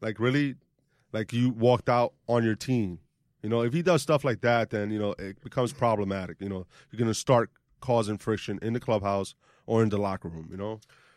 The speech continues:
But if I'm the Mets, maybe, maybe the best,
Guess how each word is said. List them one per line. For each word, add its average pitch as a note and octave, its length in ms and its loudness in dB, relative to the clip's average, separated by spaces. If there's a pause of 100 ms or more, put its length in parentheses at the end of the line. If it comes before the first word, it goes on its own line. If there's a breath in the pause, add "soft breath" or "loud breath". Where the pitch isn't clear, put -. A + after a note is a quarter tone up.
(140 soft breath)
But C3+ 260 6 (840 soft breath)
if B2 120 2
I'm C3 160 6
the D#3+ 80 6
Mets, C#3 420 4
maybe, B2 400 0
maybe A#2+ 460 0
the G#2+ 120 -14
best, G#2+ 560 -2